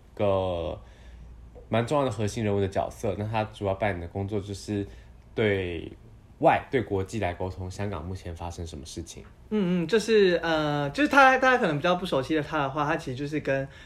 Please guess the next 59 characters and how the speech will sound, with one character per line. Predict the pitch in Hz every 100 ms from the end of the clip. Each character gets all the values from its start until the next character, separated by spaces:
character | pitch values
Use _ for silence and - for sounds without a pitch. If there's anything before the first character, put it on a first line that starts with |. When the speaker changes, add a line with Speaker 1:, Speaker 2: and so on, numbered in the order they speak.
| -
Speaker 2:
黄-， | 160 151
像 | 175 156
黄 | 135 131
之 | 147
锋 | 139 135 135
啊， | 127 117 117 117
他 | 147
们 | 139 127
这 | 117 143
一 | 123
类， | 131 127 120 - - -
这， | 170 151 139
这 | - 180
一 | 139
派 | 139 165
的 | 127 120 113 110 107 135
人， | 127 117
他 | 117
们 | 151 131
是 | 151
一， | 151 147 - - -
就 | 170
是 | 175 160 143
共 | 135 190
同 | 147 127
的 | 123 127 120 120
努 | 131 117
力 | 156
的 | 135 117
社 | 113 156
运 | 139 123
伙 | 123 -
伴 | 120 107
这 | 117
样 | 104
子。 | - - - - -
那 | 214 208
刚 | 190
刚 | 190
讲 | 180 127
的 | 127
周 | 120 165 170
庭 | 165 127 123
跟 | 143 143
黄 | 135
之 | 123 160
锋 | 156 156 160
等， | 143 113 107 -
有 | 156 156
还， | 147 156
很 | 170 - 147 123
多 | 160 170
位 | 170 180 151
民 | 135
主 | 135 127
派 | 135 139
的 |
人 | 120 113 113
士， | 117 151 131